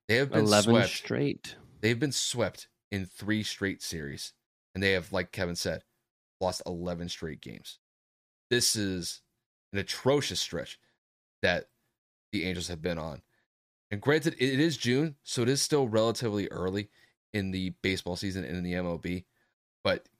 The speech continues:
Speaker 1: Kevin, I gotta kick this one to you. Do you think the Angels are in legitimate trouble in this eleven-game losing streak that they've been having?
Speaker 2: I don't think it's a good sign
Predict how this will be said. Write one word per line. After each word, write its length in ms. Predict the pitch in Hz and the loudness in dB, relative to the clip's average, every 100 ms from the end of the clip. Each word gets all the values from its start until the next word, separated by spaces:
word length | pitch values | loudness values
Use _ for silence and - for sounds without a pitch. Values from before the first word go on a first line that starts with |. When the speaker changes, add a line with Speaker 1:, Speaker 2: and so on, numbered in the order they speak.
| _ _ | _ _
Speaker 1:
Kevin, 300 | - 127 107 | -2 0 2
I 80 | 110 | 2
gotta 160 | 127 117 | 2 0
kick 200 | 107 101 | -2 -4
this 200 | 92 98 | -6 -6
one 140 | 90 | -8
to 120 | - | -6
you. 260 | 82 82 73 - _ _ _ _ - | -6 -4 -6 -12 _ _ _ _ -4
Do 100 | 120 | 0
you 80 | |
think 140 | 220 233 | 0 0
the 160 | - 110 | 0 2
Angels 320 | 127 139 127 | 2 0 -2
are 180 | 98 95 | -2 0
in 220 | 110 104 | 0 0
legitimate 420 | 90 101 101 87 | -2 -2 -2 -4
trouble 380 | - 92 90 98 | -4 -2 -2 -2
in 120 | 92 | -4
this 120 | 87 | -6
eleven-game 640 | 85 82 90 92 90 82 80 | -6 -4 -4 -4 -4 -6 -6
losing 220 | 82 90 | -6 -8
streak 220 | 98 90 | -8 -10
that 60 | - | -6
they've 140 | 90 | -4
been 120 | 87 | -2
having? 280 | 90 90 95 _ _ _ _ _ _ _ _ _ _ _ _ 147 | -2 -2 -6 _ _ _ _ _ _ _ _ _ _ _ _ 12
Speaker 2:
I 80 | |
don't 160 | 165 165 | 12 12
think 120 | 151 | 10
it's 140 | 135 139 | 8 6
a 60 | |
good 240 | 113 120 - | 6 6 6
sign 640 | - 113 151 123 123 139 | 2 4 4 4 0 -6